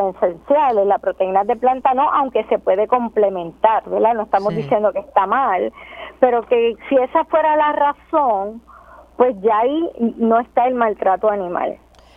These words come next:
Speaker 2: Eh, o sea, no, y se sabe que, por ejemplo, eh, en, en el área de la, de, de la industria vacuna, ¿verdad? De las reses, eh, se consume una cantidad increíble de energía, eh, para poder
Speaker 1: Correcto.
Speaker 2: sostener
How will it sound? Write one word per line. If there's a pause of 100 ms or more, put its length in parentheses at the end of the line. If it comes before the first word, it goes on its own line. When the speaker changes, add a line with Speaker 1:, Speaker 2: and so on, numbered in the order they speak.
(100)
Speaker 2:
Eh,
o
sea, (160)
no,
y
se
sabe
que,
por
ejemplo,
eh,
en,
en
el
área
de
la,
de,
de
la
industria
vacuna,
¿verdad?
De
las
reses, (460)
eh,
se
consume
una
cantidad (160)
increíble
de
energía, (500)
eh, (300)
para
poder
Speaker 1:
Correcto. (100)
Speaker 2:
sostener